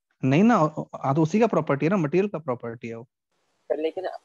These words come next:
Speaker 2: same material हमने लिया, उसको same
Speaker 1: हम्म।
Speaker 2: temperature से increase किया, एक साइड पे wall डाल दिया, एक साइड पे wall नहीं डाला, तो एक में Young's modulus zero आएगा, एक में Young's modulus change हो जाएगा।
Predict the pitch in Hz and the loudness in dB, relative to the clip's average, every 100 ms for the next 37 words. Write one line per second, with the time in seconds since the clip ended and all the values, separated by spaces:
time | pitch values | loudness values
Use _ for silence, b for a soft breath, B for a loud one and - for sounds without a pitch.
0 | _ - - 143 156 165 156 156 156 156 | _ -10 -2 0 0 -4 -2 -2 0 0
1 | 156 143 151 147 143 120 120 - - - | 0 -2 -6 -2 0 0 -2 -12 -12 -6
2 | 156 - 135 131 - 139 143 - - 139 | -6 -2 0 0 0 -2 -2 -10 -12 -6
3 | 143 127 131 131 - 123 117 - 131 127 | -4 -4 -2 -4 -4 -2 -2 0 0 0
4 | 143 120 120 123 123 120 123 117 - 117 | -2 0 0 2 0 0 0 -2 -6 -10
5 | 131 - 110 120 120 120 101 110 - _ | -8 -6 -6 -6 -8 -2 -2 -2 -6 _
6 | _ - 131 123 - 147 131 131 - 135 | _ 0 2 2 0 -2 -2 -4 -6 -4
7 | 135 139 127 127 131 127 135 120 135 131 | -2 -4 -4 -2 0 0 -2 -4 -10 -20
8 | 120 _ 127 127 127 135 - 127 120 110 | -20 _ -18 -14 -12 -12 -14 -16 -14 -16
9 | 107 101 | -14 -14